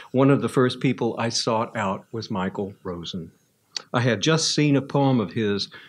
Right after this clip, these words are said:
about a rainbow trout in The New Yorker, and I thought, "I should find this guy. We're gonna be neighbors." I'd already met Kathy Fagan when she moved to Salt Lake City in about nineteen eighty-one or two or three,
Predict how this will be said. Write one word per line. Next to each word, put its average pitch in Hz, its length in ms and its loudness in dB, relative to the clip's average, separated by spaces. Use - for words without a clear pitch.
about 143 240 4
a 131 40 4
rainbow 127 560 4
trout 95 580 -4
in 131 180 2
The 120 120 0
New 110 100 -2
Yorker, 98 560 -6
and 135 160 2
I 123 120 2
thought, 104 500 -2
"I 160 60 4
should 139 200 0
find 104 360 -2
this - 180 -8
guy. - 520 -14
We're 147 180 4
gonna 120 240 2
be 101 160 -2
neighbors." 87 800 -8
I'd 139 120 2
already 143 500 4
met 120 400 2
Kathy 110 400 -2
Fagan 139 600 2
when 127 100 2
she - 160 0
moved 120 300 2
to 123 80 -2
Salt 131 260 2
Lake 113 160 0
City 131 420 2
in 117 80 2
about 113 300 2
nineteen 120 320 0
eighty-one 117 800 0
or 107 160 -2
two 135 580 0
or 95 100 -2
three, 139 540 -2